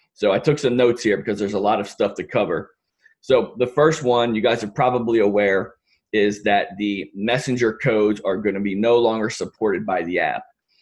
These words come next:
So if you are using messenger scan codes, you will no longer be able to use your cell phone and scan the code. It will not work. What Facebook has said specifically is that we believe this experience will be more seamless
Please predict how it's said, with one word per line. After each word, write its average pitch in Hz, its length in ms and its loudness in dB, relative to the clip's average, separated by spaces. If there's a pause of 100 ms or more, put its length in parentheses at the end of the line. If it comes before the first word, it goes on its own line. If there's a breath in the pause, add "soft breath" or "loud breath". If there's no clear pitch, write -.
(140)
So 110 300 2
if 110 260 -2
you 135 260 2
are 117 180 4
using 113 680 -2
messenger 120 600 -2
scan 127 580 -2
codes, 95 560 -2 (540)
you 113 140 -6
will 110 100 0
no 127 240 4
longer 135 340 2
be 113 200 0
able 113 180 2
to 113 140 -8
use 123 260 -2
your 107 120 -2
cell 147 320 2
phone 104 440 -2 (320)
and 107 180 -4
scan 120 480 -4
the 104 80 -2 (120)
code. 95 280 2
It 82 140 -2
will 117 220 0
not 98 340 -2
work. 104 260 -2 (880)
What 120 300 0
Facebook 139 460 0
has 110 240 -2
said 117 240 2
specifically 110 1040 -2 (580 soft breath)
is - 180 0
that 104 220 0
we 143 160 2
believe 143 460 2
this 131 220 2
experience 110 880 0
will 107 140 2
be 107 140 -2
more 117 260 2
seamless 117 800 -4